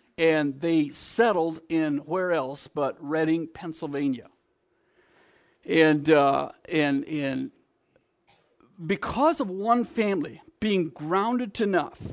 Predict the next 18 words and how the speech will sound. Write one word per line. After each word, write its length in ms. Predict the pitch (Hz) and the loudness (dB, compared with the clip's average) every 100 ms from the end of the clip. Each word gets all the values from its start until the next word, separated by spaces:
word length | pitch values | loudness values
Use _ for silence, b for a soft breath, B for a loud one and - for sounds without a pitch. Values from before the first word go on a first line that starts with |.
| - _ _ _ _ _ _ | -16 _ _ _ _ _ _
one 260 | 143 208 151 | -8 -2 0
Amish 340 | 147 139 - | 0 0 -4
family 520 | 175 151 127 113 - - | -4 -4 -4 -8 -18 -4
being 180 | 170 151 | -2 -2
grounded 400 | 151 165 190 190 | 0 0 2 2
enough 320 | 160 131 - | 0 -4 -12
to 60 | 185 | -16
hire 500 | - - 196 180 180 | -14 -10 -4 -2 -2
a 100 | 160 | -2
Lutheran, 640 | 165 180 226 - 113 - _ _ _ _ _ _ _ _ _ _ _ _ _ _ _ _ _ _ _ _ _ _ _ _ _ _ _ _ _ _ _ _ _ | -2 -4 -6 -8 -16 -20 _ _ _ _ _ _ _ _ _ _ _ _ _ _ _ _ _ _ _ _ _ _ _ _ _ _ _ _ _ _ _ _ _
he 320 | - - 254 | -8 0 2
became 560 | 214 226 202 214 214 185 | 0 -4 -4 -4 -2 -4
the 100 | 180 | -6
father 680 | - - 185 180 151 127 120 - | -8 -4 0 0 0 -6 -10 -10
of 180 | 127 _ | -12 _
all 580 | - 170 175 170 170 170 - _ - | -10 -6 -4 -4 -6 -8 -16 _ -18
the 60 | |
Stoltzfuses 1120 | 139 - - 147 143 - 117 113 110 117 - | -16 -16 -12 -10 -10 -12 -14 -14 -14 -14 -16